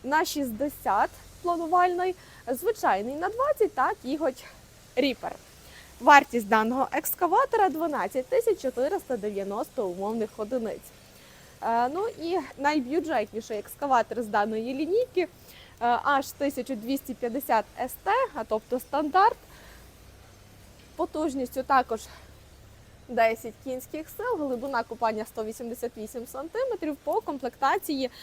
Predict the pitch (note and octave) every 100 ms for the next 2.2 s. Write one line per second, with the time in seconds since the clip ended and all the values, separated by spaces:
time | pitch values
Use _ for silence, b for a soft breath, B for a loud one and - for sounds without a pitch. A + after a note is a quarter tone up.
0 | B B - B3 A#3+ - D4 C4+ - A3
1 | A#3+ D#4 B3 A3+ - D4 A3 - C4+ -
2 | A4